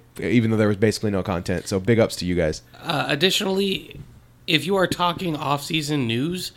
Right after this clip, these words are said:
Speaker 2: with anybody at your work, if you're talking to your friend, if you're hanging around the barbecue throwing a football and the Seahawks come up, you know, just, just get a little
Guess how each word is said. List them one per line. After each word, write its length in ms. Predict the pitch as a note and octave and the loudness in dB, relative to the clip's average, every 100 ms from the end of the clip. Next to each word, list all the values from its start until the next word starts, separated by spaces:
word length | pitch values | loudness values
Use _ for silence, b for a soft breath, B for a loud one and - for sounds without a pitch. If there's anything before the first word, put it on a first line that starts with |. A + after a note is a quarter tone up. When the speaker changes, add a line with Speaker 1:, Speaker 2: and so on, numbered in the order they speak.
| B B - | B B -2
Speaker 2:
with 180 | C#3 | 0
anybody 460 | C#3+ C#3+ D#3 D#3 E3 | 0 -2 -2 -2 0
at 80 | D#3 | 0
your 120 | D#3 | -2
work, 320 | C3+ G3 B3+ | 0 -2 -2
if 120 | A2+ | -6
you're 80 | C#3+ | -6
talking 260 | D3+ D#3 F3+ | -6 -6 -4
to 40 | |
your 100 | F3 | -4
friend, 180 | E3+ F3+ | -2 -4
if 80 | D3+ | -2
you're 140 | F#3+ B B B | -6 B B B
hanging 280 | - A#3+ C4 | -6 -2 0
around 280 | A#3+ A#3 A#3 | 2 2 0
the 60 | G3+ | 0
barbecue 540 | G3 G3 F3+ - D#3+ | 0 0 -2 -2 -2
throwing 360 | D3 D3 C#3+ C#3+ | -2 0 0 0
a 40 | |
football 460 | - F#3+ - F#3 F3+ | -2 -4 0 0 0
and 80 | |
the 40 | E3+ | -2
Seahawks 380 | E3 G3+ F#3+ - | -2 0 0 0
come 240 | - F#3+ | -2 2
up, 200 | G#3+ F3 - b b b b - | 2 0 -6 b b b b 4
you 80 | A#3 | 6
know, 80 | A3 | 4
just, 320 | B3+ B3+ - | 2 -6 -8
just 140 | - - | -14 -4
get 80 | |
a 60 | F4+ | 0
little 120 | F4+ | 0